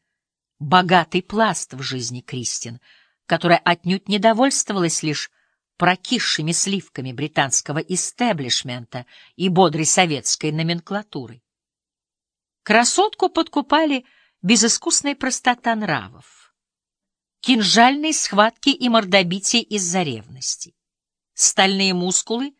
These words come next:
не размягченные благородными напитками и университетами. Еще осенью тысяча девятьсот шестьдесят первого года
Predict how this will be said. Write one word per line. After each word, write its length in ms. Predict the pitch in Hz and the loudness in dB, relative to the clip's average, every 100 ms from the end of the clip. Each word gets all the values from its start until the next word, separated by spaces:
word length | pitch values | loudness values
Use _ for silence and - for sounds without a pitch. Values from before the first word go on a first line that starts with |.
| _ _ _ - | _ _ _ -2
не 160 | 190 | 4
размягченные 840 | 208 185 202 202 - 202 208 233 262 | 4 4 0 0 2 2 2 0 2
благородными 680 | 240 220 190 185 196 220 | 2 4 4 4 0 -2
напитками 600 | 233 226 - 160 - 185 | 0 -2 -2 -8 -4 -4
и 200 | 190 208 | -4 -6
университетами. 1120 | 208 220 233 269 - 302 - 131 - - - - _ _ _ _ _ _ _ _ _ _ | -6 -6 -6 -6 -8 -8 -8 -8 -12 -20 -20 -20 _ _ _ _ _ _ _ _ _ _
Еще 520 | - 131 - - 143 - _ | -8 -2 0 0 -2 -6 _
осенью 580 | 185 202 - 156 131 127 | -2 0 0 -4 -8 -6
тысяча 420 | - 196 147 143 | -4 -4 -4 -8
девятьсот 400 | 139 143 - 175 | -8 -10 -6 -6
шестьдесят 460 | - 143 - 139 - | -4 -6 -4 -6 -6
первого 320 | 165 127 123 | -6 -6 -10
года 400 | 117 214 202 131 | -2 -2 -2 -6